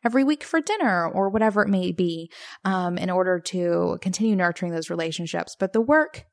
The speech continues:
does change. So just be very mindful of what parts of that you want to keep, what parts your employees really find beneficial and valuable, and work on those communication pieces, um, because the communication will be different from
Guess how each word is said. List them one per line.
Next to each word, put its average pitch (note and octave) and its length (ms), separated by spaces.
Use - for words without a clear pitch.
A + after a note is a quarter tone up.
does G3 360
change. - 460
So - 120
just C4+ 100
be D4 100
very D4+ 280
mindful F#3+ 500
of F3 160
what G3+ 220
parts F#3+ 320
of F3+ 100
that F3 180
you E3+ 120
want E3+ 180
to F3 80
keep, E4 340
what G3 160
parts F3 320
your F3 80
employees A#3 800
really B3 260
find A#3 560
beneficial A3 680
and G3 200
valuable, G#3 640
and G#3 160
work A#3+ 220
on D4 80
those D4+ 160
communication F3+ 640
pieces, D#3+ 500
um, G3 180
because G3 240
the F#3+ 80
communication G3 760
will E3+ 200
be E3+ 100
different E3+ 460
from E3+ 500